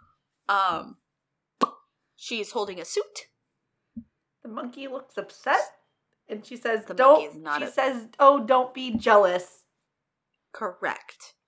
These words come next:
Speaker 2: The implications
Speaker 1: Yeah.
Speaker 2: there.
Speaker 1: That's some choices.
Speaker 2: She's so, so she's fucked that monkey.
Speaker 1: I mean, she's not not fucked the
Speaker 2: Okay.
Speaker 1: monkey. Not,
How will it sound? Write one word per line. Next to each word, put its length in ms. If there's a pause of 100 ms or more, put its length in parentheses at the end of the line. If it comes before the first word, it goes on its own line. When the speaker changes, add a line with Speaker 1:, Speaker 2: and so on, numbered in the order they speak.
(180)
Speaker 2:
The 120
implications 960
Speaker 1:
Yeah. 80
Speaker 2:
there. 340 (920)
Speaker 1:
That's 520 (100)
some 260
choices. 720
Speaker 2:
She's 340
so, 140
so 340
she's 200
fucked 420
that 180
monkey. 500 (1700)
Speaker 1:
I 80
mean, 400
she's 300
not 140 (180)
not 220 (100)
fucked 220
the 60
Speaker 2:
Okay. 120
Speaker 1:
monkey. 300 (1800)
Not, 180